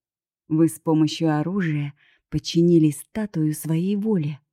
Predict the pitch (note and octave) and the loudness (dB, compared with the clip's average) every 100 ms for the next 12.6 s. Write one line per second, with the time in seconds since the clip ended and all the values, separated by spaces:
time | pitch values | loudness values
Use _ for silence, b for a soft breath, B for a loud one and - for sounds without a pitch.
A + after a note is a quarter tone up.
0 | _ _ - D#3 E3 D#3 G3 G#3+ E3 D#3 | _ _ -4 0 2 2 0 0 -2 -2
1 | - F3+ - F#3+ F#3 F3 F3+ E3+ D3+ D#3 | -4 -6 -4 -2 0 0 -2 -2 0 0
2 | F3 D#3+ F#3 E3 E3 D#3 D#3 C4+ A#3 F3 | -2 -2 0 2 2 0 0 0 2 2
3 | D#3 D3+ _ _ - E3+ F3 - - B3 | 0 -2 _ _ -8 -2 -2 -4 -8 -6
4 | F#3 E3 D#3+ - F3 E3+ D#3 A3 - E3+ | -2 0 0 0 4 4 4 -2 -6 -12
5 | - F3+ F3+ F3+ F#3+ F3+ G3 A3 F#3 - | -8 -2 2 2 2 0 -2 -4 -6 -8
6 | D3 C#3+ _ _ _ _ _ _ _ - | -12 -12 _ _ _ _ _ _ _ -2
7 | G#3+ G3+ G3 F#3 - _ _ _ _ - | 2 4 2 -2 -10 _ _ _ _ 0
8 | A3 A3+ G#3 E3+ E3+ F#3+ F#3 E3+ _ _ | 2 2 -2 -4 -4 -4 -6 -10 _ _
9 | _ _ _ _ F#3+ G3 F#3+ F#3+ - F#3 | _ _ _ _ -2 2 2 0 2 2
10 | G3 A#3+ A3+ - F#3 - G3 F3+ - B3+ | 4 4 2 0 -4 -4 -4 -4 -4 -6
11 | - F#3 F#3 F3+ F#3+ - C4+ G#3+ F#3+ A3+ | -4 -6 -4 -4 -4 -2 -2 0 2 0
12 | A3 G#3 - F3+ E3+ | 0 -4 -6 -8 -10